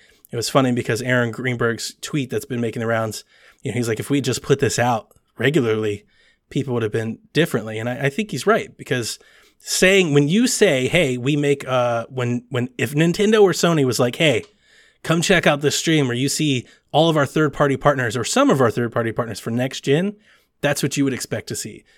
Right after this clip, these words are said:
You'd expect to see Madden, you'd expect to see, uh, Call of Duty, you'd expect to see Apex and Fortnite and all the big guns. And they had no big guns. There was zero big guns here. And,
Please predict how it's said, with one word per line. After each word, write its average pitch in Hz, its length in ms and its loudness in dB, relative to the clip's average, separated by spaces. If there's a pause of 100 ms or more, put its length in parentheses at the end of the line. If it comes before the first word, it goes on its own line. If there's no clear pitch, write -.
(100)
You'd 135 120 -4
expect 156 360 -2
to 147 80 -2
see 156 140 0
Madden, 127 360 0
you'd 117 100 -8
expect 160 280 -6
to - 40 -10
see, 160 140 -4 (220)
uh, 127 140 -2
Call 123 240 -4
of 117 40 -4
Duty, 117 180 -2
you'd 120 160 -4
expect 170 360 -6
to 160 80 -6
see 165 180 -6
Apex 127 420 -4
and 107 140 -10 (320)
Fortnite 151 380 2
and 135 120 0
all 214 260 4
the 208 100 0
big 170 260 -2
guns. 170 480 -6 (500)
And 120 420 0
they 123 180 2
had 151 160 2
no 185 160 10
big 135 140 6
guns. - 480 -6
There 123 100 -4
was 113 80 0
zero 185 440 8
big 165 160 0
guns 139 260 2
here. 101 140 -4
And, 139 320 0